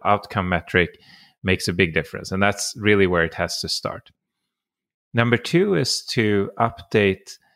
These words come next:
the approach for how you select and how you prioritize new products and features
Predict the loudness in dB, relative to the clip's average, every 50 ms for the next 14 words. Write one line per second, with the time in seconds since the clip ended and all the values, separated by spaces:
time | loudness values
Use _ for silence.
0 | _ _ _ _ _ _ _ 2 2 2 2 0 -6 0 2 4 4 4 4 2
1 | 0 -2 -4 -4 -4 -6 -8 -6 -2 0 0 0 0 0 0 2 2 2 0 0
2 | 0 0 2 2 0 0 -2 -2 0 0 2 2 2 0 0 -2 -6 -10 -6 -4
3 | -4 -2 -2 -2 0 0 -2 -2 -2 -2 0 2 4 4 4 2 2 -2 -4 -2
4 | -2 0 0 -2 -4 -4 -6 -8 -8 -8 -8 -6 -6 -6 -6 _ -2 0 2 2
5 | 2 2 0 -2 -4 -6 -6 -6 -6 -4 -4 -4 -4 -2 -2 0 2 2 2 2
6 | 0 -2 -6